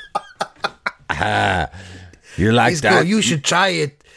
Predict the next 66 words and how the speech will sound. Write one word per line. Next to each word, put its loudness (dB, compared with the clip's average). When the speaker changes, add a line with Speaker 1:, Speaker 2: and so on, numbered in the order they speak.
Speaker 2:
You 2
Speaker 1:
You 6
Speaker 2:
should 4
Speaker 1:
don't 4
Speaker 2:
try 4
Speaker 1:
need 4
Speaker 2:
it, 4
Mister 0
Speaker 1:
the 0
Speaker 2:
Kevin." 2
Speaker 1:
pills. 2
You 2
don't 2
need -2
pills, 0
nothing -2
like 2
Speaker 2:
<laughs> 0
Speaker 1:
that. -4
You -2
shoot 2
a 0
gun 0
in 0
the 2
air, 4
you 2
don't 0
worry. 4
You -2
keep -2
your 2
wife 2
happy -4
for -8
days. 0
Speaker 2:
<laughs> 0
Speaker 1:
No, 4
thank -2
you -14
very 4
much. -2
Jean 4
hates 2
loud 2
noises. 2
<laughs> -10
In -2
fact, 0
when 2
she -4
does 4
come 2
to -8
Saint -6
James's, 2
which 0
isn't 0
very 4
often, -2
she 0
has 2
to 0
wear 6
ear 6
mufflers. 0